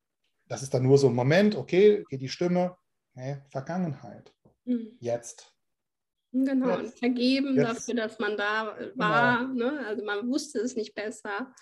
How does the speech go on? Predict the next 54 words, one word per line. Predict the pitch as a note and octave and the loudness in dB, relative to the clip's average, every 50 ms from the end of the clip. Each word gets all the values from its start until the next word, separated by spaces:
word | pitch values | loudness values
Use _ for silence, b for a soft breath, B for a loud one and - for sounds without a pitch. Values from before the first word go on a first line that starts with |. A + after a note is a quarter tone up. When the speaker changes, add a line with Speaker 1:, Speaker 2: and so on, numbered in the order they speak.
| B B B B B B B B B B _ _ _ _ _ - | B B B B B B B B B B _ _ _ _ _ -8
Speaker 1:
Ja. | C#3 C3 C3+ C3+ | -6 -6 -6 -6
Speaker 2:
Aber, | C3 - A#3+ | -4 -4 -4
ne, | A3+ - A#3+ C4 D4 C#4 F4 F#4 | -4 -4 -4 -2 0 0 0 0
also | C4 A3+ A3+ C4 A3+ A3 | -2 -4 -4 -4 -4 -6
es, | A#3 B3+ - A#3 | -6 -6 -8 -10
es | B3 B3 - - | -10 -10 -6 -2
war | A3+ A3+ | 2 2
ja | A#3 A3 G#3 | 4 4 2
in | G#3 A3 G#3+ | 0 0 0
dem | G#3+ G#3 | -2 0
Moment | G3+ G3+ G3 F#3+ G3 G3 F#3 F#3 B3+ - - | 0 -2 -4 -4 -2 -2 -2 -4 -4 -6 -8
das | - B3+ - - | -8 -8 -6 -8
Richtige | F#3+ - - - - - - - | -8 -8 -8 -12 -10 -10 -10 -10
trotzdem | - - - - B3+ - - - E3+ D#3 D#3 | -8 -10 -10 -10 -10 -10 -10 -8 -8 -8 -8
auch, | C#3 F3 F#3 | -10 -10 -10
weil | - E3 E3+ | -10 -8 -8
du | - | -8
es | - - | -10 -10
einfach | - - - - A3+ | -10 -10 -10 -10 -12
nicht | A#3 A#3+ A#3+ _ | -14 -14 -12 _
besser | - - - - D#3+ - | -12 -12 -10 -12 -12 -12
wusstest. | - F3 - - - - F3+ - - - - | -12 -12 -14 -14 -14 -16 -16 -16 -16 -18 -18
Und, | - - - G3 - - - | -16 -16 -16 -16 -18 -20 -18
ähm, | A3+ F#3+ F#3 G3+ - B3+ | -16 -14 -14 -12 -12 -12
ich | - - | -10 -8
finde, | - G#3+ - - | -8 -8 -6 -8
das | G3 - - | -10 -8 -8
ist | G#3+ A3 - - F#3+ - - | -8 -8 -8 -10 -12 -12 -12
auch | G3 F#3+ - | -12 -14 -12
sehr | - - G3+ G#3 | -8 -8 -6 -6
entspannend, | G#3 A3 - - - G#3+ G3+ G3+ G3 - | -6 -8 -10 -8 -6 -6 -4 -4 -6 -6
als | - - - - | -8 -10 -10 -10
ich | F#3+ A#3+ - | -12 -10 -8
dieses, | - G3+ - G3+ G3 - | -8 -8 -8 -8 -10 -10
diese | - - - - A#3+ A#3 A3 G3 | -10 -10 -8 -8 -8 -8 -8 -8
Erkenntnis | - - - - G#3 F3 G3+ - F3 - - B B B B B B B | -8 -10 -10 -8 -8 -6 -6 -6 -8 -12 -16 B B B B B B B
erlangt | - A3 A3 A#3 A#3+ B3 B3 B3+ - | -12 -8 -4 -2 -2 -2 -2 -4 -4
habe, | C4 A#3 G#3+ G#3+ A#3 A3+ G#3+ A3 A3 B B B B B B _ _ | -2 -2 -2 0 -2 -2 -2 -4 -6 B B B B B B _ _
dass, | - B3+ B3+ - | -6 -6 -6 -6
dass | - A#3+ A#3 A#3 A3+ A#3 B3 - | -6 -6 -6 -4 -4 -4 -6 -4
du | - A3+ | -2 -2
ja | G#3+ G3+ | -2 0
in | G#3 G#3 - G#3 G#3 | 0 0 -2 -2 -2
dem | A3 A#3 A#3 A#3+ | 0 0 0 0
Sinne | A#3 A3 A3 | 0 -2 -2
nichts | G#3+ G#3+ G#3 - - | -2 -2 -4 -6 -10
falsch | - G#3+ G#3+ A3 A3 - - | -8 -6 -4 -4 -4 -6 -6
machst, | A3 G#3 B3 B3 - - | -6 -6 -8 -10 -12 -10
weil | A#3 G#3 | -10 -10
du | G#3+ G#3+ G#3+ | -8 -8 -6
in | B3+ A#3+ A3+ | -6 -6 -6
diesem | A3 A3 A3+ A3+ | -8 -8 -8 -8
Moment | A3 G3+ G3+ G#3 G3 G#3+ A#3+ A3 - | -8 -8 -8 -8 -8 -10 -10 -10 -10
einfach | - - - - - - G#3 G3+ | -10 -12 -12 -12 -12 -16 -18 -18